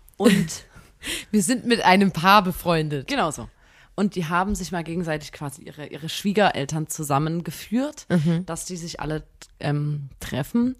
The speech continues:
Speaker 2: Ja.
Speaker 1: Und dann haben die Schwiegereltern halt, äh, am Tisch miteinander gesessen und haben sich so unterhalten und die haben sich irgendwie nicht so gut verstanden.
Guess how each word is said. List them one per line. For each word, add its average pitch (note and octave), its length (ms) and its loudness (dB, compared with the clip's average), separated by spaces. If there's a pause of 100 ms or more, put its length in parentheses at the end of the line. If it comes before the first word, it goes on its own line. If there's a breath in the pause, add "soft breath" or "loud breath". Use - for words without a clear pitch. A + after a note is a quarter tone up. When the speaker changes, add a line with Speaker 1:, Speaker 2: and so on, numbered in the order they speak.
(120)
Speaker 2:
Ja. E3+ 320 4
Speaker 1:
Und F#3+ 200 -2
dann F3 140 0
haben F3+ 140 0
die F3 80 -6
Schwiegereltern F3+ 760 -2
halt, D#3 380 -2 (140)
äh, - 60 -6
am D#3 400 -4
Tisch A3+ 220 -10
miteinander G#3 400 -2
gesessen F#3 680 -2 (640 soft breath)
und F3 320 -2
haben F#3 160 -2
sich F#3 140 -4
so F3 120 -4
unterhalten G3 960 2
und E3 180 -4
die D#3 160 -10 (180)
haben F#3+ 140 -6
sich - 200 -8
irgendwie F3 160 0
nicht F3 180 0
so D#3+ 80 -4
gut C#3+ 160 -10
verstanden. D3+ 640 -8